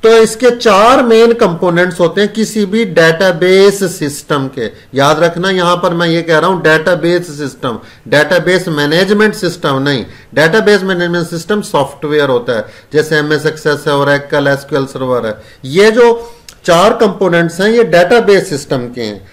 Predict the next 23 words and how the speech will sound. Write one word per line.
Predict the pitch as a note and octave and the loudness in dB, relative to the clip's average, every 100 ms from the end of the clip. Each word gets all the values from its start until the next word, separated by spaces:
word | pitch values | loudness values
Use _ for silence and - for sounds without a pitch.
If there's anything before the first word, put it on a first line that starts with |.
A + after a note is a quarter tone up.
| _ - | _ -6
अब | G#3+ | -2
हम | C4 B3 | 0 0
इनको | A#3+ A#3+ A#3+ | -2 2 2
बारी | F#3+ F3+ G#3 | 4 2 2
बारी | G3+ G3 G3 | 2 2 2
जो | F#3+ | 2
है | E3+ E3+ E3+ | 2 2 2
मजीद, | D#3 D3 E3 E3 | 0 0 0 -2
अ, | D3 - - B2+ C#3 C3+ B2+ - A2+ | -8 -14 -14 -4 -2 -2 -4 -10 -8
detail | C3 C#3+ C#3 | -4 0 -2
से | C3 C#3 | 0 -2
पढ़ | C3+ C3 | 2 2
लेते | C3 B2+ C3 | 2 -2 -6
हैं। | B2 - _ - - - _ _ - | -8 -14 _ -20 -20 -20 _ _ -2
नंबर | E3 F#3+ F#3+ | 0 2 2
वन, | E3+ C#3+ | 0 2
डेटा। | C3+ C3 B2 G#2 | 2 2 0 0
डेटा | G#2+ D#3 A#3 B3+ | 2 2 2 2
क्या | B3+ A#3+ | 4 4
है? | A#3 F3+ | 4 2
Data | G3+ B3+ B3 | 2 4 2
is | |
the | A3 | 2